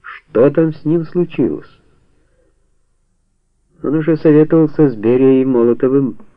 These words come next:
не пора ли Деканозова отозвать и провести следствие? Уж не завербован ли он?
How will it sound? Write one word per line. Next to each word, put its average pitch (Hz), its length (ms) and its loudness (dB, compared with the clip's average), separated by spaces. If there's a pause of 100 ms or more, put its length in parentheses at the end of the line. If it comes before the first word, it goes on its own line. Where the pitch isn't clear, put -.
(400)
не 110 180 -2
пора 120 260 -2
ли 135 120 2
Деканозова 127 600 -2
отозвать 117 560 -2
и 117 60 -2
провести 104 500 -6
следствие? 101 720 -6 (560)
Уж 104 180 -6
не 117 240 -2
завербован 139 800 2
ли 190 80 2
он? 101 340 0